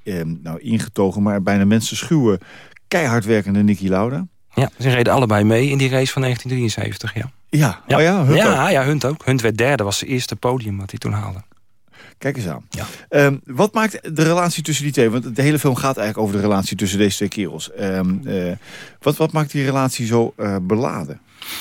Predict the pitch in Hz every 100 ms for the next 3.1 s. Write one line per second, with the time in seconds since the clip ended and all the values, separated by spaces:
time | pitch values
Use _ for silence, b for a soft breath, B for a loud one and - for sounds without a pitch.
0 | B B B B - _ _ - 135 135
1 | 127 127 135 135 113 - 123 131 147 143
2 | 131 - 143 139 127 127 113 170 127 -
3 | 123